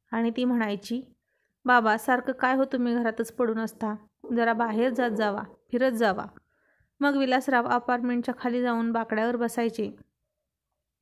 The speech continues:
आणि मुलं शाळेतून येण्याची वाट पाहायचे. मुलं शाळेतून आली की ते त्यांच्यासोबत गप्पा मारायचे, खेळायचे.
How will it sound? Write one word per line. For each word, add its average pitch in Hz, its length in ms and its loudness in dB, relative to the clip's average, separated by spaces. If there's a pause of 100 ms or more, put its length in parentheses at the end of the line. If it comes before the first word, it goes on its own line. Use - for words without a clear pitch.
(160)
आणि 226 360 -2 (480)
मुलं 254 200 2
शाळेतून 240 440 0
येण्याची 226 340 -2
वाट 226 280 -2
पाहायचे. 196 380 -4 (540)
मुलं 254 280 0
शाळेतून 262 500 -2
आली 269 300 0 (600)
की 262 100 -4
ते 254 420 0
त्यांच्यासोबत 247 560 0
गप्पा 233 380 -2
मारायचे, 208 580 -4
खेळायचे. 226 560 -2